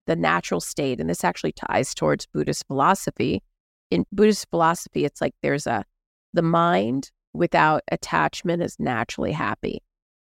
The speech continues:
Like, we are naturally happy and we don't have to strive for it. You know, we don't have to try to create it. We just actually are, uh, when we're not attached.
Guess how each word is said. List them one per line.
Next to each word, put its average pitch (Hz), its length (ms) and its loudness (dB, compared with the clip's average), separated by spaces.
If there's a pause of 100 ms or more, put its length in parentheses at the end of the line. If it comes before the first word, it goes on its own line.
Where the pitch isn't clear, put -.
(440)
Like, 165 120 -4
we 175 120 0
are 175 60 0
naturally 170 640 0
happy - 500 -6 (420)
and 160 280 0
we 170 100 2
don't 160 180 2
have 160 100 -2
to - 80 -10
strive 151 480 0
for 151 260 0
it. 147 260 -2 (120)
You 160 120 -4
know, 120 140 2
we 127 100 0
don't 147 160 0
have - 160 -2
to - 180 -2 (180)
try 151 240 0
to 151 100 0
create 139 360 -2
it. 127 100 -6
We - 140 -6
just - 260 -4
actually - 500 0
are, 135 480 -2 (220)
uh, 147 200 0
when 147 200 -2
we're 139 460 0 (260)
not 156 300 4
attached. - 640 -6